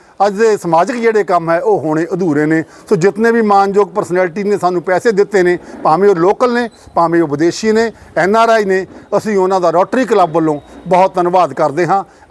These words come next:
ਅੱਜ ਦੂਸਰਾ ਟਰੱਕ ਹੈ ਜਿਹੜਾ ਉਹ ਰੋਟਰੀ ਕਲੱਬ ਲੈ ਕੇ ਜਾ ਰਹੀ ਹੈ ਡੇਰਾ ਬਾਬਾ ਨਾਨਕ, ਉੱਥੇ ਖਾਲਸਾ ਏਡ ਵਾਲਿਆਂ ਨੂੰ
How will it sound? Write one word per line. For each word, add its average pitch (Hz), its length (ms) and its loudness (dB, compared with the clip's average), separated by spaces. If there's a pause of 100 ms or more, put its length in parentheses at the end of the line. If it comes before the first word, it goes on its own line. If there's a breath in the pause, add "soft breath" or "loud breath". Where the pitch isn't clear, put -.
ਅੱਜ 214 100 -4
ਦੂਸਰਾ 214 440 0
ਟਰੱਕ 196 300 -2
ਹੈ 180 140 0
ਜਿਹੜਾ 165 340 2 (320 loud breath)
ਉਹ 185 100 4
ਰੋਟਰੀ 190 320 0
ਕਲੱਬ 190 260 0
ਲੈ 175 160 0
ਕੇ 165 140 -4
ਜਾ 151 180 0
ਰਹੀ 139 180 -6
ਹੈ 165 60 0
ਡੇਰਾ 190 280 0
ਬਾਬਾ 170 280 0
ਨਾਨਕ, 156 320 0 (400 loud breath)
ਉੱਥੇ 220 320 0
ਖਾਲਸਾ 180 460 0
ਏਡ 196 80 0
ਵਾਲਿਆਂ 175 300 0
ਨੂੰ 170 160 -4